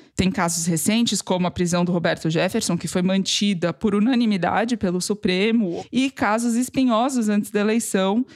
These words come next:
como aquele deputado Francisquini, do Paraná, que foi cassado pelo T S E por falar mentira sobre urna eletrônica. E aí o Cássio Nunes dá uma canetada, uma liminar pra liberar ele, pra devolver o mandato dele.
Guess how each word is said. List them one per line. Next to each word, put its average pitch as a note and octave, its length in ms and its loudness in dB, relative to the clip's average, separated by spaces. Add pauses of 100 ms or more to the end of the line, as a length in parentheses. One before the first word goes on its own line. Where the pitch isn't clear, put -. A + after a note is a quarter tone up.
(100)
como A3+ 300 2
aquele A#3+ 420 0
deputado G#3 520 0
Francisquini, G#3+ 680 0
do G3 140 0
Paraná, F#3+ 640 2 (120)
que A3 120 0
foi A3 120 0
cassado G#3 460 0
pelo G3 220 0
T G3 100 -2
S F#3+ 320 0
E E3 220 2
por G3+ 260 -2
falar F#3+ 380 -2
mentira F#3+ 400 0
sobre F3+ 280 0
urna E3+ 220 0
eletrônica. G3 640 0 (140)
E A3+ 60 2
aí A3+ 120 0
o A#3+ 60 -2
Cássio G3+ 400 -2
Nunes F#3 320 0
dá F3 180 0
uma F#3+ 160 0
canetada, G3+ 720 0
uma G#3+ 100 0
liminar F3+ 600 0
pra E3+ 160 0
liberar F3 580 0
ele, F3 260 0
pra - 140 -4
devolver F3+ 400 0
o F#3+ 40 0
mandato F3+ 420 0
dele. G3+ 420 -2